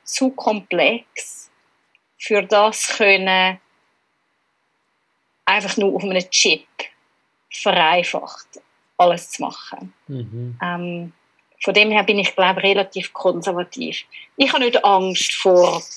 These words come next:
Speaker 1: der ganzen künstlichen Intelligenz et cetera. Ich glaube, die Menschen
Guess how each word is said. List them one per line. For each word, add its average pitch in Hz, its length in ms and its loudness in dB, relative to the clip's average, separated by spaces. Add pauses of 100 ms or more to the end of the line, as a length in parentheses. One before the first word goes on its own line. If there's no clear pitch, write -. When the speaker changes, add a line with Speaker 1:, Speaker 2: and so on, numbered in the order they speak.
(800)
Speaker 1:
der 170 160 -2
ganzen 180 320 2
künstlichen 196 560 2
Intelligenz 180 840 -2
et 175 120 -20
cetera. 170 580 -6 (540)
Ich 233 280 2
glaube, 196 340 2
die 190 60 -8
Menschen 185 640 0